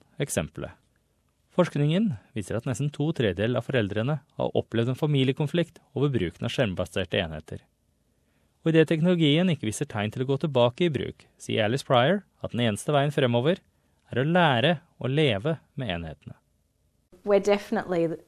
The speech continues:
Speaker 2: uh, the I generation, the I parents, um, and we're the first generation of parents who have this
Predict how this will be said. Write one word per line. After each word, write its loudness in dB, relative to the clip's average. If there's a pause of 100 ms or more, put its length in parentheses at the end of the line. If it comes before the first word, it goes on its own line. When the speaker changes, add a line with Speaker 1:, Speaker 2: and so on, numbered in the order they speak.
(100)
Speaker 2:
uh, -8 (160)
the -2
I 2
generation, 2
the -2
I 4
parents, -2 (400)
um, -2 (340)
and 0
we're 8
the 2
first 0
generation 2
of -4
parents -2
who 4
have 0 (220)
this 0